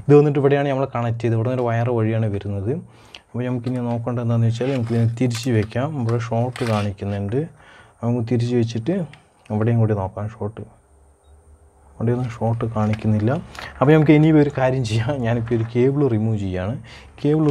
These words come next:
റിമൂവ് ചെയ്തിട്ട് നമുക്ക് ഇവിടെ ഷോർട്ട് നോക്കാം. ഓക്കെ, എവിടെയാണ് ഇപ്പോൾ ഷോർട്ട് കാണിക്കുന്നത്? അപ്പോൾ നമുക്ക്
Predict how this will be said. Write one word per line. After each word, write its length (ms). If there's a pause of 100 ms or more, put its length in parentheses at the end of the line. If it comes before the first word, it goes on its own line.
റിമൂവ് 280
ചെയ്തിട്ട് 240 (100)
നമുക്ക് 200 (120)
ഇവിടെ 380 (120)
ഷോർട്ട് 480 (100)
നോക്കാം. 300
ഓക്കെ, 160
എവിടെയാണ് 400
ഇപ്പോൾ 220
ഷോർട്ട് 340 (160)
കാണിക്കുന്നത്? 760 (600)
അപ്പോൾ 200
നമുക്ക് 280